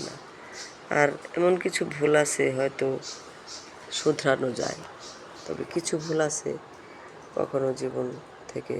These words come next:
শুধরানো যায় না। এই তো, এই যে বিয়ে বাড়িতে গেছিলাম, একটু বিয়ে খাইতে গেলাম হাজব্যান্ডকে নিয়ে, সেটাই ভিডিও করলাম একটু আপনাদের মাঝে, সেটা একটু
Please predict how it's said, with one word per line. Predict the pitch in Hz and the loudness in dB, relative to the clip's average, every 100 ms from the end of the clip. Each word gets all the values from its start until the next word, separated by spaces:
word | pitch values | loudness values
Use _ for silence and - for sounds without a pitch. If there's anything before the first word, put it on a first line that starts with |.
| - | -4
শুধরানো | - - 127 127 - | -4 -2 -2 -2 -2
যায় | - - | -4 -6
না। | - - - - - - - - - - - - - - | -8 -12 -18 -18 -18 -18 -18 -18 -18 -18 -18 -18 -2 2
এই | 233 | 2
তো, | - 220 | 6 6
এই | 208 | 6
যে | 190 170 | 2 0
বিয়ে | 175 175 165 | 2 4 6
বাড়িতে | 151 151 147 | 4 2 2
গেছিলাম, | 143 - 147 135 135 | 2 4 2 2 0
একটু | - - | -4 -4
বিয়ে | 131 135 | 2 4
খাইতে | 131 131 - 131 | 4 0 0 0
গেলাম | 131 131 139 147 | 2 0 -2 -4
হাজব্যান্ডকে | 131 131 131 127 - 131 | -6 -4 -6 -6 -6 -4
নিয়ে, | 131 131 139 202 - - - - - - - - - - - | -4 -4 -6 -10 -16 -18 -18 -18 -18 -10 -8 -8 -14 -16 -16
সেটাই | - - 131 131 131 | -12 -2 2 2 0
ভিডিও | 131 135 135 131 | -6 -4 -4 -2
করলাম | - 131 131 131 131 | -2 0 0 -2 -6
একটু | - 147 151 208 - - - - | -10 -10 -8 -10 -16 -18 -16 -14
আপনাদের | - - 123 123 123 131 | -10 -8 -6 -6 -6 -8
মাঝে, | 127 - - 165 - - - - - - - - - - - | -6 -6 -8 -8 -12 -12 -12 -8 -2 0 0 -2 -6 -12 -16
সেটা | - - | -8 -2
একটু | 127 - | -2 -2